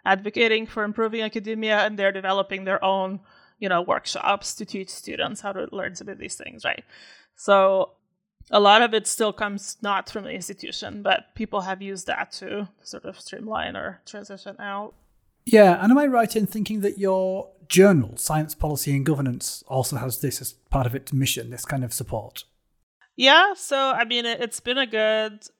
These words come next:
Speaker 1: stepping stone for a lot of students who want to go into policy because it gives you, I think one thing is having this credential of having a policy publication is very valuable.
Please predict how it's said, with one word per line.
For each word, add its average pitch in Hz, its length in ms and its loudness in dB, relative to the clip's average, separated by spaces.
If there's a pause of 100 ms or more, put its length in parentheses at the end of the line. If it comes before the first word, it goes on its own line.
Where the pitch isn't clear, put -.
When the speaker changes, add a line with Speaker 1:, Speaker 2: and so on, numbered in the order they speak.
Speaker 1:
stepping 226 460 -2
stone 208 420 -6
for 208 160 -2
a 190 80 0
lot 202 160 -2
of 196 80 -10
students 226 800 -6
who 247 140 -10
want 240 300 -6
to 247 720 -8
go 233 140 -6
into 233 160 -10
policy 233 540 0
because 202 760 -2 (320)
it 196 140 -10
gives 240 320 0
you, 220 240 0
I 214 120 -6
think 247 300 -6
one 214 260 0
thing 202 180 -6
is 202 160 -8
having 208 260 -2
this 208 160 -14
credential 190 600 -8
of - 200 -8 (380)
having 220 240 0
a 196 40 -4
policy 202 400 2
publication 190 720 -2
is 214 140 -8
very 185 240 -2
valuable. 190 800 -4